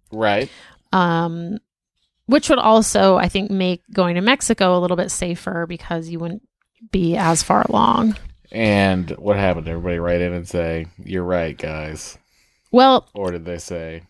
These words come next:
Speaker 1: "Why are you being so
Speaker 2: you're a
Speaker 1: mean?"
Speaker 2: little far from the mic, just F Y I.
Speaker 1: But I hear myself in my head.
Speaker 2: Okay. Well, Walker wrote in to say, "In response to the caller about trips to Costa Rica and Mexico, isn't Zika still a thing?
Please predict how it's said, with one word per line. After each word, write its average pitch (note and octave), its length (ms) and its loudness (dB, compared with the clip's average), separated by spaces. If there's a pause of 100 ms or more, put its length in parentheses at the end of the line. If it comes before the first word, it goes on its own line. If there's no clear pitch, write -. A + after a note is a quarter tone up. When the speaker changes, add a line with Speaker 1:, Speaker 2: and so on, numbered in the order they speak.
(1160)
Speaker 1:
"Why F#2 180 -12
are G2+ 60 -10
you A#2 60 -18
being B2 280 -16
so G2+ 240 -12
Speaker 2:
you're G3+ 160 2
a A#3+ 40 4
Speaker 1:
mean?" C#4+ 40 4
Speaker 2:
little F#4+ 160 4
far G#3 220 2
from G3 160 -6
the F3+ 80 -4
mic, F#3+ 320 -6
just G3 200 -8
F - 160 -8
Y - 200 -10
I. - 160 -10 (400)
Speaker 1:
But A#2 100 0
I B2+ 120 4
hear D3 200 4
myself F2 420 0
in F2+ 120 -6
my E2+ 100 -4
head. F2 380 0 (200)
Speaker 2:
Okay. F#3+ 340 -4 (260)
Well, A#3+ 320 6
Walker A3+ 580 2
wrote F3 220 2
in F3 140 0
to F#3 60 -4
say, F3 300 -2
"In G3+ 180 -2
response A3+ 420 -2
to F4+ 120 -2
the E4 100 0
caller G#3 400 2
about G3 200 0
trips - 300 -6
to A3 100 -8
Costa G3 400 -2
Rica F#3 220 -4
and F3 200 -2
Mexico, F#3 640 -4 (560)
isn't A3 320 2
Zika G3+ 500 2
still F4 300 2
a F4+ 60 4
thing? G4 420 -2